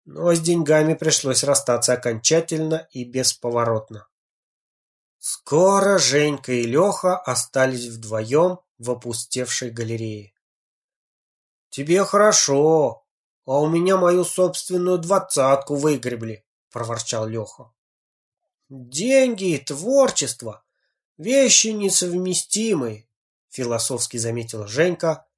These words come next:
окинул галерею искусств прощальным взором и побрёл прочь. «А как же картины?» спросил Лёха. Женька не ответил.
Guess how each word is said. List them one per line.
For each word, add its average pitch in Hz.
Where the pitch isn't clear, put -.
окинул 123
галерею 127
искусств -
прощальным 113
взором 156
и 160
побрёл 117
прочь. 117
«А 110
как 208
же 175
картины?» 147
спросил 117
Лёха. 113
Женька 147
не 127
ответил. 117